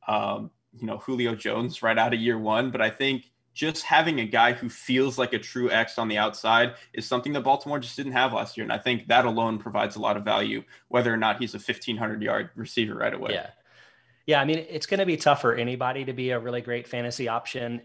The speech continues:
Speaker 2: on that team that's so run focused and with Lamar. I mean, obviously Lamar is great, but I mean, a receiver for him.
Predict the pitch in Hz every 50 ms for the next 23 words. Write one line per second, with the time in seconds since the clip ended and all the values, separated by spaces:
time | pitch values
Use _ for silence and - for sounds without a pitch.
0 | _ _ - 131 117 117 117 110 - - - 120 120 123 123 123 117 113 - -
1 | 135 123 117 107 120 120 117 - 120 117 113 - 123 117 113 - _ _ - -
2 | 123 110 113 104 - 117 110 110 113 113 117 113 120 123 143 151 151 127 - 139
3 | 117 110 110 110 107 101 - - 104 101 92 92 - - 120 107 107 110 110 110
4 | 113 110 113 - - - 151 135 120 117 101 - 110 101 107 104 101 101 101